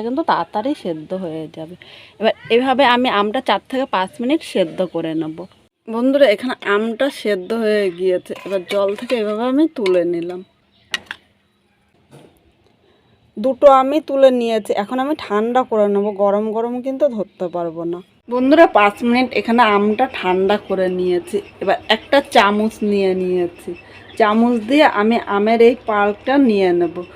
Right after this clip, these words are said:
উপরের এই আঁশটা আমি হালকা করে এইভাবে টেনে ফেলে দিলাম। এখন আমি একটা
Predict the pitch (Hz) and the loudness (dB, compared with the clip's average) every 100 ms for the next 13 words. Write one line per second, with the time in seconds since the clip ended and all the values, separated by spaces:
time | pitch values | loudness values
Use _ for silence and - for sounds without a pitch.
0 | - - - 240 254 262 269 - 233 233 | -20 -8 -2 2 4 8 8 8 6 6
1 | - 202 214 - 254 247 262 226 202 233 | 2 -2 -2 0 2 2 0 0 0 0
2 | 233 254 247 226 220 254 311 247 233 302 | 0 2 2 2 2 2 2 4 4 2
3 | 339 240 190 185 160 175 175 175 - - | 0 0 0 0 -2 -2 -2 -6 -16 -20
4 | - - - - _ _ _ _ _ _ | -20 -20 -20 -20 _ _ _ _ _ _
5 | _ _ 208 220 262 262 247 240 240 | _ _ -4 0 2 2 2 0 -2